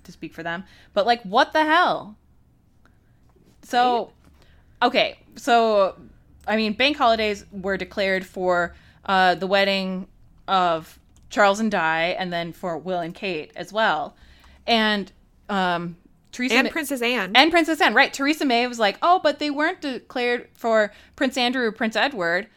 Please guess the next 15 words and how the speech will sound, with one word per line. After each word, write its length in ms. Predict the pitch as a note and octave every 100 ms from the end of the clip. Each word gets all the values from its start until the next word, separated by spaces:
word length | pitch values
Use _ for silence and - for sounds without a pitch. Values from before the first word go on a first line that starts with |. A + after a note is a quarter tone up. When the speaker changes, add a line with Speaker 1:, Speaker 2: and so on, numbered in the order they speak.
| _ _ -
Speaker 1:
And 100 | A#3
I 20 |
was 100 | C4+
like, 200 | D#4 D#4
"Yeah, 220 | F4+ G4 F4+
but 140 | C#4
they 100 | C4
were 240 | C4 C4 D4
for 220 | D4 - _ _
Princess 360 | - C4+ B3+ B3
Anne." 380 | A#3 C#4 B3+ B3 _ _ _ _ _ _ _ _ _ _ -
The 80 | C#4+
country 360 | E4 D#4 G4
demands 420 | F#4+ C#4+ G#3+ A#3 G3
pageantry. 920 | - F#3+ F#3 A#3 A3+ G#3+ G3+ E3